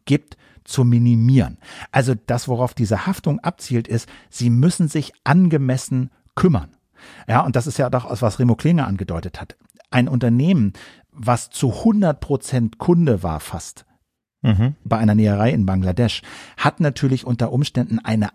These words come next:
Speaker 1: andere Verantwortung und muss mehr tun, um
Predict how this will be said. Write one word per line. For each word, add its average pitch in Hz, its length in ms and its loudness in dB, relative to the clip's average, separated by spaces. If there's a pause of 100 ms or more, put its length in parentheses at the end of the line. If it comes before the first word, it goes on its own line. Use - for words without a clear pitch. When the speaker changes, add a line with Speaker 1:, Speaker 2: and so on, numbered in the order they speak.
Speaker 1:
andere 170 320 2
Verantwortung 117 640 -2
und - 240 -2
muss 123 400 2
mehr 131 540 0
tun, 185 420 2
um 107 300 0